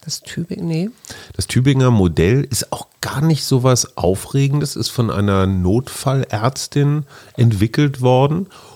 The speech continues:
Speaker 2: Und zwar geht das so, dass du, wenn du in ein Seniorenheim gehst, einen Schnelltest machst.
Speaker 1: Mhm.
Speaker 2: Masken werden kostenlos ausgegeben und dann gibt's noch so ein paar relativ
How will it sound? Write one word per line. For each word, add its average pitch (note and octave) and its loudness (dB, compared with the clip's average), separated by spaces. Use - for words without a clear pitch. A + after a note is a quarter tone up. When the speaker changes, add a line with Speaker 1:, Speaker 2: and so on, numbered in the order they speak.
Speaker 2:
Und G#2+ 0
zwar G2+ 2
geht G2+ -2
das G#2+ 0
so, F#2 2
dass A2 -2
du, A2 -2
wenn G#2 0
du G#2 0
in F#2+ -2
ein E2+ 0
Seniorenheim B2 2
gehst, A#2+ 0
einen F#2+ -4
Schnelltest G2+ 0
machst. - -4
Speaker 1:
Mhm. A#3 4
Speaker 2:
Masken A#2 0
werden B2 2
kostenlos B2 0
ausgegeben A2+ 0
und G#2+ 2
dann F#2+ 2
gibt's G2+ -4
noch G#2+ 2
so - 0
ein C3 2
paar B2+ 2
relativ C#3+ -2